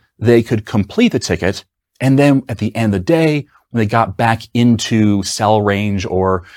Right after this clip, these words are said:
back to the office, whatever it was, it would synchronize that data. That's narrow updates. Now,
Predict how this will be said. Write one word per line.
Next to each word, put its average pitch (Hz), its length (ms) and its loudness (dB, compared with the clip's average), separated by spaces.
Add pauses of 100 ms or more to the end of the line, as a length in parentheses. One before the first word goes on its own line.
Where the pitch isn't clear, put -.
(180)
back 95 240 0
to - 80 -8
the 92 100 -2
office, 143 400 -2
whatever 95 260 0
it - 80 -4
was, 165 320 2 (320)
it 135 60 0
would 120 120 2
synchronize 101 680 -4
that 85 180 -2
data. - 260 -6 (460)
That's - 420 0 (240)
narrow 135 680 4
updates. - 720 -6 (640)
Now, 143 420 4